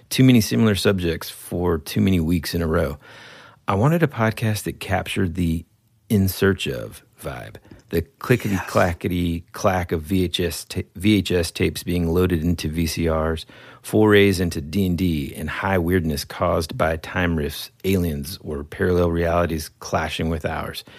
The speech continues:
Speaker 2: Man.
Speaker 1: And boy, howdy, did I find it! Lured in by Tyler Bentz's art, I was quickly introduced to,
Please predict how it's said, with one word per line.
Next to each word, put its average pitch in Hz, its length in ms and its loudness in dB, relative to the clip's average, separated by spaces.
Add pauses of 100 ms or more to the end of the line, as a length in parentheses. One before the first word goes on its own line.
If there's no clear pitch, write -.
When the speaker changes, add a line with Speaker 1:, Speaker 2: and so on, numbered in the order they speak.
Speaker 2:
Man. 101 340 0
Speaker 1:
And 95 80 -2
boy, 113 340 6
howdy, 95 420 2
did 73 220 -4
I 80 140 -4
find 67 340 -10
it! - 100 -16 (720)
Lured 127 320 6
in 127 160 8
by 90 100 6
Tyler 104 300 4
Bentz's 92 360 0
art, 78 400 -8
I 95 80 -4
was 90 160 0
quickly 113 400 -2
introduced 92 520 0
to, 87 420 0